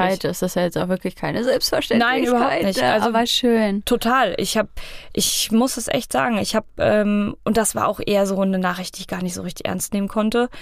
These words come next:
Speaker 2: Und das meiste war halt, ja, dass die Leute, und es ging ja auch um die Emotionen. Ich meine, das Ding heißt Einsatz mit Herz
Speaker 1: Ja.
Speaker 2: und nicht, äh, wer ist der krasseste Mediziner hier oder so.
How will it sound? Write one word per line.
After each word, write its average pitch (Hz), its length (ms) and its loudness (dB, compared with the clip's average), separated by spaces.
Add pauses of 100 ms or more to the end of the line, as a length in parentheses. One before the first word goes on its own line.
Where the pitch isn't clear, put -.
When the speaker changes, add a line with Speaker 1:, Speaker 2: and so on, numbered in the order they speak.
(400)
Speaker 2:
Und 202 280 0
das 196 200 -2
meiste 214 500 0
war 220 180 2
halt, 220 300 2 (380)
ja, 214 260 2
dass 233 200 0
die 214 120 0
Leute, 226 500 4 (120)
und 214 100 2
es - 160 0
ging 277 180 4
ja 294 120 4
auch - 180 -2
um 202 180 0
die 196 120 0
Emotionen. 196 560 0
Ich - 120 -8
meine, 202 300 2
das 196 180 0
Ding 220 160 2
heißt 214 240 2
Einsatz 220 360 0
mit 196 160 -2
Herz 214 400 0
Speaker 1:
Ja. 175 260 2
Speaker 2:
und 214 220 4
nicht, 220 360 2
äh, 208 300 4
wer 208 140 2
ist 214 120 0
der 202 80 2
krasseste 214 440 0
Mediziner 214 560 2
hier 254 480 4
oder 220 240 4
so. 247 260 4